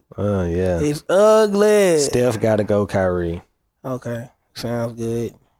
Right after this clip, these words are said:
Speaker 1: Actually, no.
Speaker 2: Yeah, yeah, <laughs> yeah.
Speaker 1: No.
Speaker 2: Kimba's
Speaker 1: Kimba,
Speaker 2: gonna <laughs>
Speaker 1: Kimba's gonna go Kyrie.
Speaker 2: Uh-huh. And who's that defensive stopper? Steph gonna
Speaker 1: I wanna put
Speaker 2: <laughs> You gonna
Speaker 1: Steph
Speaker 2: put him on LeBron,
Speaker 1: Yeah.
Speaker 2: K D,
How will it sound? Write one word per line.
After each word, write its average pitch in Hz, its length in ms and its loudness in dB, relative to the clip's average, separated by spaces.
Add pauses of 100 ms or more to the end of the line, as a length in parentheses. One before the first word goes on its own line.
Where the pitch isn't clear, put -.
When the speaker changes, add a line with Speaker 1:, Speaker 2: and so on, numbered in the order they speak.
(1300)
Speaker 1:
Actually, 101 480 0
no. 87 300 -2
Speaker 2:
Yeah, 139 540 0
yeah, 139 640 -2
<laughs> - 40 -8
yeah. 135 160 -2 (100)
Speaker 1:
No. 80 60 -6 (260)
Speaker 2:
Kimba's 147 440 0
Speaker 1:
Kimba, 135 240 2
Speaker 2:
gonna 127 120 2
<laughs> 156 80 -2
Speaker 1:
Kimba's 127 360 2
gonna 110 260 0
go 104 220 0
Kyrie. 87 560 -4
Speaker 2:
Uh-huh. 151 420 0 (1200)
And 143 120 -2
who's 175 200 0
that 175 140 0
defensive 170 440 0
stopper? 170 320 2
Steph 175 320 -2
gonna - 340 0 (160)
Speaker 1:
I 120 140 -4
wanna 120 300 2
put - 280 -2
Speaker 2:
<laughs> - 220 0
You 247 120 2
gonna - 80 2
Speaker 1:
Steph - 20 2
Speaker 2:
put 240 120 6
him 220 120 4
on 208 100 6
LeBron, 233 500 6
Speaker 1:
Yeah. 208 60 -10
Speaker 2:
K 208 280 2
D, 208 280 -2